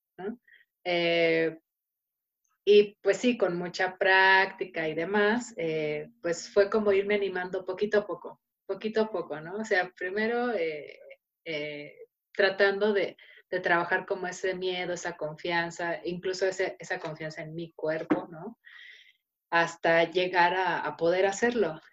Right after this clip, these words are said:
Y, y el día que lo hice fue, fue como esa revelación de, "Guau".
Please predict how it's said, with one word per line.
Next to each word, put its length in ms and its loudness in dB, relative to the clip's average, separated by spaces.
Y, 460 -6
y 120 4
el 100 6
día 180 10
que 140 6
lo 160 6
hice 560 4
fue, 420 -2
fue 160 0
como 240 0
esa 240 6
revelación 680 4
de, 360 -4
"Guau". 460 0